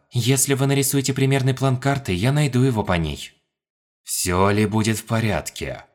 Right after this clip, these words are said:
Путь длинный и довольно запутанный. Бехенгеру не маленький город. Все нормально. В этом городе он жил дольше всего в своей прошлой жизни. Он почти не изменился.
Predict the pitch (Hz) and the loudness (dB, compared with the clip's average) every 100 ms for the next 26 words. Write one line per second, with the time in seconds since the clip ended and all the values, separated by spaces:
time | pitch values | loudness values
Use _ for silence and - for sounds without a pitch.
0 | _ _ _ _ - 92 95 90 85 87 | _ _ _ _ 0 2 2 2 0 2
1 | 87 69 71 73 82 87 98 98 101 98 | 0 -4 -4 0 2 2 2 2 0 -2
2 | 78 76 82 73 60 - _ - 87 104 | -4 -4 -4 -6 -10 -16 _ -4 0 2
3 | 104 113 104 117 117 113 113 120 104 80 | 2 -2 0 0 2 2 2 2 0 -2
4 | 80 73 73 65 - - - _ _ _ | -6 -8 -8 -10 -14 -20 -20 _ _ _
5 | _ _ _ _ - - 139 131 135 131 | _ _ _ _ -6 0 2 2 4 4
6 | 123 82 71 - _ _ _ _ _ _ | 2 0 -4 -10 _ _ _ _ _ _
7 | _ _ _ _ - 85 90 90 85 90 | _ _ _ _ -4 0 2 2 2 2
8 | 82 78 80 82 80 95 85 98 101 107 | 2 0 0 0 0 0 2 2 2 0
9 | - - 95 90 73 - 82 78 73 80 | -2 -2 -2 -2 -2 -4 -2 -2 -2 -4
10 | 73 - 78 67 76 65 67 64 - _ | -6 -6 -8 -6 -6 -8 -12 -14 -16 _
11 | _ _ _ - 131 147 139 139 - 135 | _ _ _ -2 0 2 2 2 2 2
12 | 131 110 104 92 78 67 - - 65 | 4 4 2 2 0 -4 -4 -4 -4